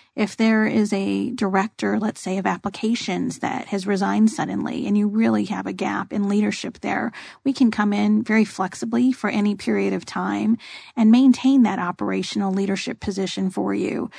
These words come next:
as you go about figuring out, uh, what you're gonna do to fill that role. Uh, s-, very specifically for myself, I helped a, a large academic medical center in Palo Alto, California,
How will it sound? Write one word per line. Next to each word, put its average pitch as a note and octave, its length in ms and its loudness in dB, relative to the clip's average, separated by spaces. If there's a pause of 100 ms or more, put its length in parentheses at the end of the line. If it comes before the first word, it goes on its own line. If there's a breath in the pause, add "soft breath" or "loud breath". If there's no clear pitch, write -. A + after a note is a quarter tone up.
(180 loud breath)
as G3 180 -2
you A3 40 2
go G#3 180 2
about G3 260 -2
figuring G3 500 -4
out, - 400 -6 (320 soft breath)
uh, F#3+ 80 -4
what G3+ 180 0
you're G3 120 -2
gonna G3 180 0
do G3+ 160 0
to G3+ 80 0
fill G3+ 300 -2
that G3+ 260 -2
role. G#3+ 500 -2 (380 loud breath)
Uh, B3+ 120 -4
s-, - 120 -6
very A#3+ 220 6
specifically A3+ 640 -2
for A3 140 -2
myself, A3 500 0
I A3 80 2
helped G#3+ 340 0
a, A3 260 -2
a G3+ 120 -2
large G3 480 0
academic G3+ 580 -4
medical G3 320 -2
center G3+ 400 -2
in G3 160 -2
Palo G3 340 -2
Alto, F#3+ 340 -2
California, G3+ 960 0